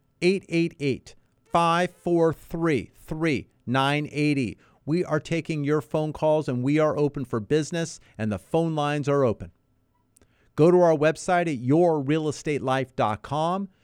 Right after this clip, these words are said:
You can listen to the past programs there or have your very own program, eight eight eight, five four three, three nine eighty. You may sign up for our newsletter that comes out each and every Sunday morning.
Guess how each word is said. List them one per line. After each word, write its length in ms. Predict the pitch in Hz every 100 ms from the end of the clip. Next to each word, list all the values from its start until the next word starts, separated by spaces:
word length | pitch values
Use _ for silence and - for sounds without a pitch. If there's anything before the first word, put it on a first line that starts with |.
| _
You 80 | 127
can 120 | 123
listen 260 | 120 120 120
to 100 | 107
the 100 | 95
past 440 | - 147 147 - -
programs 600 | 160 143 131 123 110 107
there 300 | 147 190 190
or 200 | 165 165
have 220 | 196 202
your 120 | 202
very 420 | 170 180 196 190
own 140 | 190 190
program, 640 | - 208 202 190 170 113 _ _ -
eight 240 | 190 208 -
eight 280 | 190 185 -
eight, 400 | 185 180 - - _ _ -
five 420 | 180 185 180 180
four 420 | 180 196 180 175 170
three, 640 | - - 175 175 123 - _ _ _
three 540 | - 175 180 127 - _ _ _ 131
nine 440 | 139 147 151 151 -
eighty. 520 | 151 151 139 104 - _ _
You 100 | 147
may 160 | 151 151
sign 380 | - 170 160 170
up 140 | 156
for 180 | - 170
our 140 | 160
newsletter 600 | 165 160 185 139 135 117 110
that 100 | 117
comes 280 | 123 135
out 200 | 143 139 -
each 260 | 185 - 185
and 140 | 175
every 300 | 160 160 160
Sunday 400 | - 165 165 151
morning. 500 | 139 156 180 202